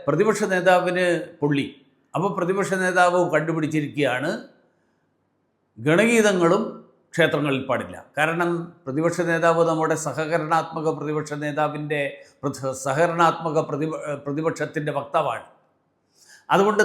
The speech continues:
നാസ്തികന്മാരുടെ ഇൻകിലാബ് വിളികൾ, ആ ഇൻകിലാബ് വിളികളും ഗണഗീതങ്ങളുമായിട്ട് താരതമ്യം ചെ-, ചെയ്യാൻ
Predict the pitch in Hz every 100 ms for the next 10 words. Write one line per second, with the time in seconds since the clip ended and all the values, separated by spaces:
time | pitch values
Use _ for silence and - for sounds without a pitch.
0 | 160 156 180 180 240 214 214 208 196 196
1 | 190 196 180 170 185 190 180 185 165 160
2 | 143 - - - _ _ _ - 185 190
3 | 180 180 190 180 175 156 156 143 127 127
4 | - _ _ _ _ _ 117 151 185 202
5 | 202 190 185 180 175 170 165 175 170 135
6 | 160 175 185 170 151 156 156 - _ _
7 | - 143 139 117